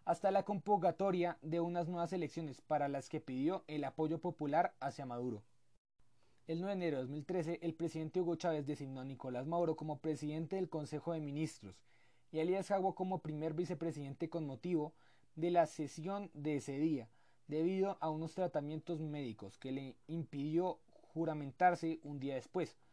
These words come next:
Maduro invitó a los ministros a trabajar junto con los miembros del alba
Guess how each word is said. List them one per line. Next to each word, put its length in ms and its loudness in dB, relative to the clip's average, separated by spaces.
Maduro 420 2
invitó 640 0
a 120 2
los 200 2
ministros 720 -4
a 140 -2
trabajar 500 2
junto 640 -4
con 200 -2
los 140 -4
miembros 400 -2
del 160 2
alba 320 0